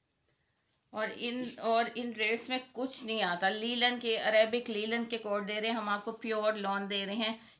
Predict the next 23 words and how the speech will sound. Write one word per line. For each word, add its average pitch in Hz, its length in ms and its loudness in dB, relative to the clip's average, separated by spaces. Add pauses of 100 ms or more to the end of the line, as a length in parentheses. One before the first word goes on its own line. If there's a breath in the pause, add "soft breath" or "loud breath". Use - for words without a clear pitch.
इतनी 247 380 0
detailing 214 540 -2
के 220 120 -4
साथ, 202 300 2
lacing 208 360 -6
के 220 120 -4
साथ, 202 280 0
इतने 208 220 -6
खूबसूरत, 220 560 -6
only 220 320 -2
six, 226 360 -8
seventeen 214 640 -2
fifty 190 320 -8
rupees 165 360 -10
में, 143 120 -10 (440 loud breath)
सेवनटीन 226 560 0
फिफ्टी 240 320 -4
रुपीज 220 360 -4
में। 226 140 -2
जल्दी 226 280 -4
से 254 140 0
screenshot 220 540 -4
लें, 226 140 -2